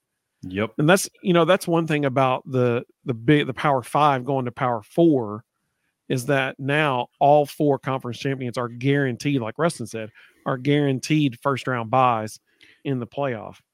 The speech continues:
Speaker 1: Which is really wrong. Like that, they, they need to,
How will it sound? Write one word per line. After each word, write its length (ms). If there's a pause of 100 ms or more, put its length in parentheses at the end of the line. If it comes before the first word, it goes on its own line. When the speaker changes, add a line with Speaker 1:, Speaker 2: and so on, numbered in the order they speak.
Speaker 1:
Which 220
is 160
really 300
wrong. 500 (180)
Like 240
that, 220 (120)
they, 320
they 300
need 360
to, 420